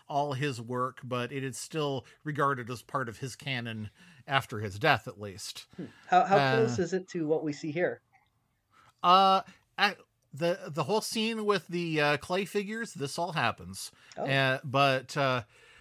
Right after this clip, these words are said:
Speaker 1: but the actual story takes place in fifteen ninety in Germany.
Speaker 2: Huh.
Speaker 1: And, yeah, but, and there is a scene that has always stuck with me where Satan tells,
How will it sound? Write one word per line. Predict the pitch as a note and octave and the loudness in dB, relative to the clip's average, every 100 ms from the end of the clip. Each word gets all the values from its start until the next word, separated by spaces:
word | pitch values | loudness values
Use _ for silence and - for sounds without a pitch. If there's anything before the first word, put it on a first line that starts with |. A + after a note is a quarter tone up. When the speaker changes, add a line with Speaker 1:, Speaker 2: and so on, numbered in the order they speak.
| _ - | _ -2
Speaker 1:
but | D#3 D3+ C#3 - | 2 2 0 -4
the | E3 E3 | 0 2
actual | G#3+ - A#3+ | 2 0 -6
story | - D4+ F4 C4 | -6 -6 -6 -8
takes | - G#3+ - | -2 -2 -2
place | - A3 - | -4 -4 -4
in | D#3+ D3+ | -4 -4
fifteen | C3+ - D4+ F4 - - A3+ F#3 D#3+ | -4 -6 -4 -4 -6 -6 -4 -2 0
ninety | A3 C#4 C#3+ G#2 - | 0 0 -4 -6 -6
in | C#3+ C3 | -6 -4
Germany. | G#2+ C#3 A#3 D4+ B3 - - _ _ _ _ - _ - | -4 -2 -2 -4 -10 -14 -20 _ _ _ _ -20 _ -4
Speaker 2:
Huh. | F#3 - | -4 -2
Speaker 1:
And, | C#3 C3+ C3 B2+ A#2+ - _ _ _ _ - _ - | -2 -2 -4 -6 -8 -12 _ _ _ _ -20 _ -4
yeah, | E3+ F3+ G#2+ F2 - - _ - | 2 4 4 0 -14 -20 _ 4
but, | D3+ D#3 D#3 - - - _ _ _ | 6 6 2 -8 -14 -16 _ _ _
and | D#3+ E3 | -4 0
there | F3 F#3 | 4 4
is | E3 E3 E3 C#3+ | 2 0 -2 -4
a | D3 | -8
scene | - A3 A3+ G#3+ | -6 -4 -4 -4
that | E3 D#3+ D#3+ C#3 - _ | 0 0 0 -4 -18 _
has | F3+ D#3 | -6 -4
always | - A#3 B3 A3 | 0 0 0 -6
stuck | - B3+ C4+ | -4 -4 -2
with | A#3 D#3 | -4 -6
me | D3 C#3+ | -6 -4
where | C#3 D3 D3 D3 | -2 0 0 0
Satan | - G3 G#3 F#3+ | -2 -4 -4 -8
tells, | D#3 F#3 G3 F3+ D#3+ - | -2 -2 0 -4 -6 -10